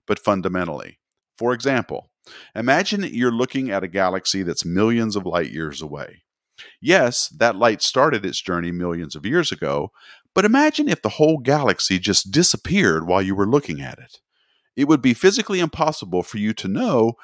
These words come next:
that it was gone for millions of years, and thus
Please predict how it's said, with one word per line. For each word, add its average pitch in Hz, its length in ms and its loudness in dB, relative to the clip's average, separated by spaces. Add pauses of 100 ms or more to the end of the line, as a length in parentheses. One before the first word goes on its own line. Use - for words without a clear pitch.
(240)
that 120 100 4
it 113 80 6
was 104 120 -4
gone 110 600 4
for - 160 0
millions 123 540 2
of 117 120 -2
years, 80 560 -4
and 98 160 -4
thus 143 380 4